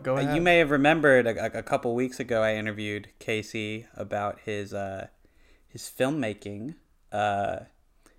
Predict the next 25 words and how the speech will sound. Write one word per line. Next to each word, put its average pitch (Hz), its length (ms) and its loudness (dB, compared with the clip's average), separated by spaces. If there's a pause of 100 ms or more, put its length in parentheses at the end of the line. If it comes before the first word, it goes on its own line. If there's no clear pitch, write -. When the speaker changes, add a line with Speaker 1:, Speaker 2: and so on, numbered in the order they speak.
Speaker 2:
career, 104 640 -4 (240)
and 107 560 -4
I 107 160 -2
did 127 260 -2
mention 113 520 -4
that 104 180 -6
I 104 120 -4
was 104 220 -4
in 135 480 -6 (580)
one 107 220 -4
of 101 80 -4
these 101 160 -8
movies, 104 640 -6
and 107 140 -10
so 110 100 -4
we're 107 120 -2
very 110 200 0
excited 104 400 -4
to 107 80 -6
announce 101 500 -8 (640)
that 101 440 4 (400)
Crimes 127 920 2 (1040)
of - 180 -10
Good 117 180 -2
Intentions 98 880 -8